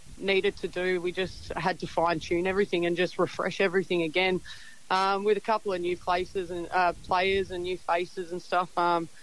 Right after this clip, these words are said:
it's just getting those players up to speed, and I think everyone's really come together at the right time, as I said. Like,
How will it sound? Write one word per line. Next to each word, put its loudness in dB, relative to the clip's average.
it's -10
just 0
getting 2
those 4
players 2
up -2
to -10
speed, 2
and 4
I 2
think 2
everyone's 2
really 0
come -2
together 2
at -2
the -6
right 2
time, 2
as 0
I -2
said. 0
Like, 4